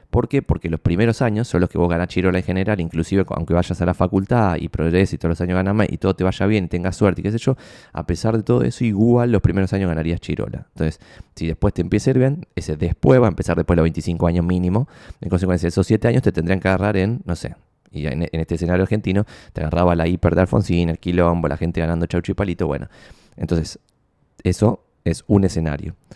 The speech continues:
Otro escenario es el que llega al punto máximo de ingreso en su carrera profesional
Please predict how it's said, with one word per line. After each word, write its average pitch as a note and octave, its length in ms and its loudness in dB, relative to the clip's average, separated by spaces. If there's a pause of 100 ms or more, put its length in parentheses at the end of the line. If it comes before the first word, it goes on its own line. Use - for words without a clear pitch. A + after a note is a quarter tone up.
(400)
Otro E3 280 0
escenario C3+ 600 0
es A#2 180 0
el G2 120 -2
que G2 120 -2
llega F#2+ 380 -2
al F#2 160 -2
punto - 400 -2
máximo A2+ 440 -4
de G2+ 100 -2
ingreso G#2 380 -4
en D#2+ 60 -2
su - 140 -8
carrera G2+ 400 -2
profesional B2 560 -2